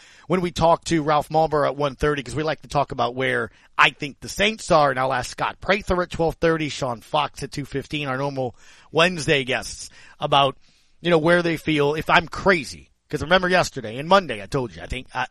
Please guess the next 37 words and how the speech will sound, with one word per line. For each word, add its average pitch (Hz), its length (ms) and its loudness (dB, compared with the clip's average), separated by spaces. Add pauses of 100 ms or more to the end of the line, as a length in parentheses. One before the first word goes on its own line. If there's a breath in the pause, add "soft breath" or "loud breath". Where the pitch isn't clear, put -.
I 127 160 4
think 123 400 -10
Monday, 110 460 -8 (160)
I 95 60 -16
said, 87 300 -16
I 117 100 -14
think 135 180 -12
the 135 60 -8
Saints 143 260 -8
are - 20 -2
an 139 60 -4
N 139 100 -4
F 139 80 -8
C 139 360 -8 (840)
conference 147 840 -4 (260)
champion 143 520 -4
contender. 107 440 -10
I 120 80 -4
didn't 143 140 -8
say 160 120 -2
they'd 151 120 -2
win 143 180 -4
it, 110 140 -14 (640)
but 156 120 2
I 139 80 0
think 160 240 -8
if 147 80 -8
things 160 300 -6
go 151 140 2
well, 156 460 4 (480)
you 151 80 -4
know, 143 100 0
they 131 100 -2
avoid 143 340 0
the 147 60 -2
dreaded 143 320 0
injury, 147 800 -2